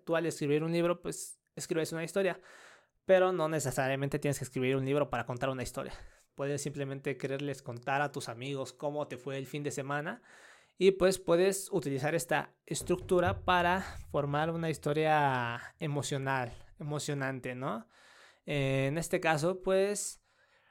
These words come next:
para escribir una historia o contar un libro, pues, uno de los puntos claves es el desarrollo de personajes.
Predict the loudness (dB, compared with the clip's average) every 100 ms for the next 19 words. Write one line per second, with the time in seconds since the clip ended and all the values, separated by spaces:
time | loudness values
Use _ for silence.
0 | _ _ _ _ _ _ _ _ _ _
1 | _ _ _ _ _ _ -10 -8 -2 0
2 | 0 -4 -2 0 0 0 -4 -4 -4 -2
3 | -2 -2 2 4 6 4 2 0 -6 -6
4 | -6 -8 _ _ _ _ _ _ -10 0
5 | 2 2 0 -2 2 2 2 2 2 2
6 | -4 -4 -2 0 -2 -4 -2 0 0 0
7 | 2 2 2 -2 -6 -8 -10 -12 -18 -18